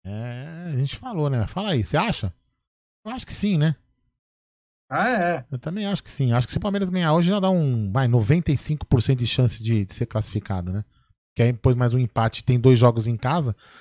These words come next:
Speaker 1: contra o Universitário, com todo respeito, é só empatar ou ganhar e acabou, já era, né? Fala aí, mais um áudio
Speaker 2: Ó,
Speaker 1: aqui.
Speaker 2: o pe-, ó, o pessoal tá dizendo oba-oba, Praia Grande, Ilha Bela,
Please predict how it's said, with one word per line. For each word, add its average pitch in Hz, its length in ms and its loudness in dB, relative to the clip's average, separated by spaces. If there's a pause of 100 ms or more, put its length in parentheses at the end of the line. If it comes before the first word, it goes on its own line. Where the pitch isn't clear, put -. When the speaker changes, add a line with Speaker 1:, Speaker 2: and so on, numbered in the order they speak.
(320)
Speaker 1:
contra 117 240 2
o - 20 4
Universitário, 120 540 2
com 113 100 -10
todo 117 160 -2
respeito, 120 400 -2
é 190 60 -4
só 165 360 -4
empatar 139 400 0
ou 139 60 0
ganhar 127 340 -2
e 175 40 -4
acabou, 131 380 0
já 113 200 2
era, 104 260 0
né? 107 160 -6 (560)
Fala 202 220 -2
aí, 143 120 4
mais 139 240 2
um 127 120 2
áudio 131 200 2
Speaker 2:
Ó, - 40 2
Speaker 1:
aqui. - 100 -2
Speaker 2:
o 175 60 -2
pe-, 285 180 0
ó, 220 260 -4 (100)
o 220 100 -4
pessoal 254 300 -2
tá 262 100 0
dizendo 220 440 -2
oba-oba, 196 720 -2
Praia 214 320 -2
Grande, 202 540 -4
Ilha 214 220 -2
Bela, 196 680 -2